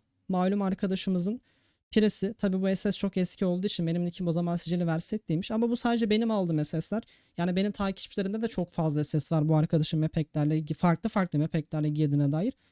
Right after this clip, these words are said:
Ancak biz bir kişi üstünden yürüyelim. Ha, itiraz ederse dört beş farklı kişinin üstünden de yürüyebiliriz. Zamanında tüm haritayı gören Warwick vardı mesela, bu çocuğa kırk elli damga kastırmıştı. Çocuk sonrasında ban yemişti. Bu arkadaşa bir şey olmamıştı.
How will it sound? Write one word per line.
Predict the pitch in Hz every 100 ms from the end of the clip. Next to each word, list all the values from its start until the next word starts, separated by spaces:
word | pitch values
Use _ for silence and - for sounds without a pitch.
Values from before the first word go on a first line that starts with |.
| _ _
Ancak | 339 233 233 -
biz | 240 233
bir | 233
kişi | - -
üstünden | 196 185 170 160
yürüyelim. | 165 160 170 226
Ha, | 202
itiraz | 220 220 220 214
ederse | 208 180 - 233 - _ _ -
dört | 208 -
beş | 226
farklı | - 208 214
kişinin | - - 208 214
üstünden | - - 175 151
de | 214
yürüyebiliriz. | 185 180 190 185 170 -
Zamanında | 185 190 190 196
tüm | 190 190
haritayı | 196 185 - 175
gören | 170 202
Warwick | 185 170 185 -
vardı | 151 127
mesela, | 131 131 147 190 - _ _ _
bu | 196
çocuğa | - 175 185
kırk | 185 196 -
elli | 180 185
damga | 180 175 185
kastırmıştı. | 180 160 - 127 131 - 233 - _ -
Çocuk | 214 202
sonrasında | - 180 165 226 190
ban | 190 185
yemişti. | 131 135 220
Bu | 208
arkadaşa | 156 156 151 -
bir | 190
şey | 190
olmamıştı. | 175 151 123 135 -